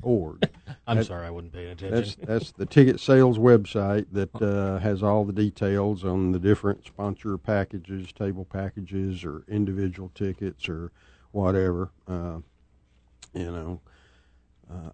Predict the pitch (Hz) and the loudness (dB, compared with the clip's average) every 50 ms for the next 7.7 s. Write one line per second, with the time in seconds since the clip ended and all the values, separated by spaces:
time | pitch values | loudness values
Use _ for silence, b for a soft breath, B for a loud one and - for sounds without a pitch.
0 | - - - 131 90 101 131 127 123 110 - 110 - - - 131 131 131 - - | -6 -4 -2 -2 2 6 6 8 8 6 4 -2 -6 2 6 8 8 8 6 2
1 | - 107 101 104 101 101 101 95 95 92 95 95 98 104 - - - - 95 87 | 0 2 4 4 4 4 4 4 4 6 6 6 4 4 2 -2 -4 -6 -6 -6
2 | - - - 117 107 98 95 104 98 95 92 98 101 104 101 104 98 87 82 98 | -8 -8 -6 -4 -2 0 2 0 0 0 2 4 6 8 8 8 6 4 4 6
3 | 98 95 95 92 90 92 90 - _ _ - 92 92 95 95 92 90 92 95 87 | 6 6 6 4 2 -2 -10 -16 _ _ -4 0 2 2 4 4 4 2 0 -2
4 | 82 87 82 - _ _ - 92 90 85 92 90 92 92 87 92 90 - - - | -4 -6 -8 -10 _ _ -6 -6 -2 0 0 2 2 2 0 0 -2 -4 -2 -2
5 | 104 92 - 78 - - - - 95 92 92 92 - 101 92 85 - 92 85 85 | -2 -2 -2 -4 -8 -8 -4 0 0 2 0 0 0 -2 -2 -2 -4 -6 -6 -2
6 | 87 90 87 87 85 - - 90 90 87 82 85 95 85 87 85 _ - - 104 | -2 0 -2 -2 -4 -8 -10 -8 -8 -6 -6 -4 -6 -6 -6 -10 _ -8 -4 -2
7 | 90 92 95 90 87 87 - _ - 82 82 85 85 | 0 0 0 0 -2 -4 -8 _ -10 -8 -8 -8 -8